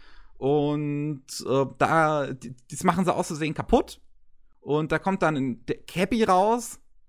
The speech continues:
der halt Leute in Kappas verwandelt. Und die beiden Jungen sind dann so, ähm, nee, genau, der Gemeine ist dann erst so,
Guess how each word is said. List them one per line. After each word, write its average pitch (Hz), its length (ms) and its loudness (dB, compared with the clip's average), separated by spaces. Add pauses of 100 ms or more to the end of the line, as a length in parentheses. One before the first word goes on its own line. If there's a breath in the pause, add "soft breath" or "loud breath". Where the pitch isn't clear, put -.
(240)
der 143 120 2
halt 165 120 4
Leute 170 220 2
in 160 80 -4
Kappas 185 320 0
verwandelt. 190 460 2
Und 160 120 -8
die 160 60 -8
beiden 170 300 0
Jungen 175 220 -4
sind 175 180 -4
dann 170 140 -2
so, 170 560 2 (180)
ähm, 143 760 2 (200 soft breath)
nee, 160 280 2
genau, 160 180 2
der 147 140 2
Gemeine 160 420 2
ist - 180 -6
dann 185 120 0
erst 185 280 0
so, 180 340 2